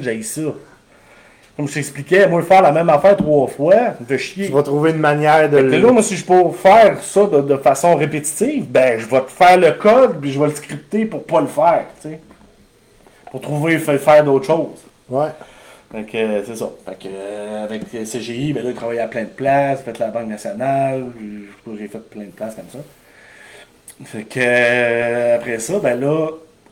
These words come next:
Speaker 1: encore, mon John Justin, il dit, « Crime, euh, je suis en train de monter une équipe. » Il dit,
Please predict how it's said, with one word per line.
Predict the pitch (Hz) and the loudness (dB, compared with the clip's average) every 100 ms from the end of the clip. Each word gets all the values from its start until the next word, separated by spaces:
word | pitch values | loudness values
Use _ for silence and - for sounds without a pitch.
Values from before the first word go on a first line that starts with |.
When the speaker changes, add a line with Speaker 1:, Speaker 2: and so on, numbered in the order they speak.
| _ | _
Speaker 1:
encore, | 113 104 165 160 185 156 | -10 -6 2 6 6 4
mon | 131 131 | 0 -4
John | 139 | -4
Justin, | 127 110 156 240 226 - _ | -4 -4 -2 -2 -6 -12 _
il | 104 | -20
dit, « | 101 101 | -18 -16
Crime, | 131 185 175 | -10 -8 -4
euh, | 127 123 120 | -4 -6 -8
je | |
suis | 131 | -8
en | 120 | -8
train | 143 | -6
de | 143 | -4
monter | 139 143 | -4 -4
une | 139 | -4
équipe. » | 135 175 185 190 143 | -4 0 0 0 -6
Il | 127 | -16
dit, | 120 123 | -14 -14